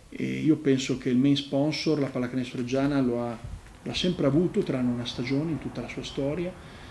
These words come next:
dunque significa che ha sempre dato tanto anche alle aziende che hanno investito su di lei e sono convinto che se avremo pazienza troveremo una bellissima azienda con la quale condividere i prossimi anni.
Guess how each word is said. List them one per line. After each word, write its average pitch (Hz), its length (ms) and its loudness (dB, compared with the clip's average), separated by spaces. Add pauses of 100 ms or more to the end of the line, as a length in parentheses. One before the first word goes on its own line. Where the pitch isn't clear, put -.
(140)
dunque 143 200 0
significa 131 460 0
che - 100 -6
ha 120 40 -4
sempre 135 320 -2
dato 127 320 -2
tanto 127 440 0
anche 113 240 -6
alle 123 100 0
aziende 120 380 4
che 120 80 -2
hanno 117 100 -2
investito 113 920 -4 (220)
su - 160 -6
di 123 140 6
lei 175 340 2
e 117 400 -2
sono 127 220 -4
convinto 139 480 -2
che 135 60 -4
se - 120 -6
avremo 123 240 2
pazienza 151 580 -4
troveremo 123 440 -2
una 117 120 0
bellissima 120 380 -2
azienda 127 560 -2 (240)
con - 140 -4
la 123 80 -2
quale 127 180 0
condividere 120 480 0
i 113 40 -8
prossimi 113 420 -6
anni. - 260 -12